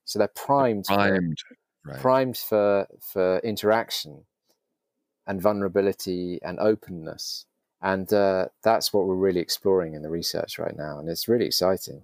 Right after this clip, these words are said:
Speaker 1: to, you know, that this could be something that could be a game potential. I mean, if you think about it, potential game changer in, say, the rehab scene or any kind
Speaker 2: That's
Speaker 1: of
Speaker 2: fascinating.
Speaker 1: therapeutic scene. You know, if we can get good, good evidence to show that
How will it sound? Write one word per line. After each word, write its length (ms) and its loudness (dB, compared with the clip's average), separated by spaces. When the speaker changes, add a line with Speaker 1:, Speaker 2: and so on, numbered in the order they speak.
Speaker 1:
to, 120 -12
you 60 -10
know, 100 -4
that 180 -4
this 200 2
could 220 -2
be 120 -2
something 400 0
that 160 -4
could 260 -8
be 120 4
a 40 2
game 420 2
potential. 520 -2
I 80 -6
mean, 140 -8
if 80 -14
you 120 -18
think 160 -2
about 240 -2
it, 160 -6
potential 420 -2
game 340 2
changer 480 -2
in, 320 -8
say, 400 -2
the 80 0
rehab 440 2
scene 520 -4
or 320 -6
any 220 2
kind 200 -2
Speaker 2:
That's 100 -2
Speaker 1:
of 60 -2
Speaker 2:
fascinating. 200 -2
Speaker 1:
therapeutic 560 0
scene. 300 -6
You 80 -8
know, 260 -8
if 140 -8
we 80 2
can 220 -2
get 220 4
good, 240 4
good 140 4
evidence 500 0
to 60 -8
show 320 2
that 100 -8